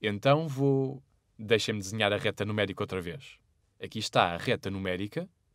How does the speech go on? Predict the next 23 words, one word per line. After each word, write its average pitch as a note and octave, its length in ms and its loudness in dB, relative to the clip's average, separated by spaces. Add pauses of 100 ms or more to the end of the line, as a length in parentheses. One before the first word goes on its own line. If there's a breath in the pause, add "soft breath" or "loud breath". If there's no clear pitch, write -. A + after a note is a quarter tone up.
(140)
e D#3+ 80 -2
começamos C3 640 0
no G#2+ 120 -4
duzentos C3 680 -4
e B2 60 -2
sessenta A2+ 480 -2
e D#3 80 0
um. B2 160 -2 (440)
Desta F#2 360 -2
vez F#2+ 320 -4
vamos A#2+ 220 -6
começar F#2+ 420 -4
no F2 160 -8
duzentos G2 760 -2
e C3 60 0
sessenta G2 480 -6
e A2 100 -2
um, A#2 240 -8 (520)
duzentos A#2 840 -2
e D3+ 80 -2
sessenta C3 540 -2
e F2 100 -2
um. F2+ 100 -14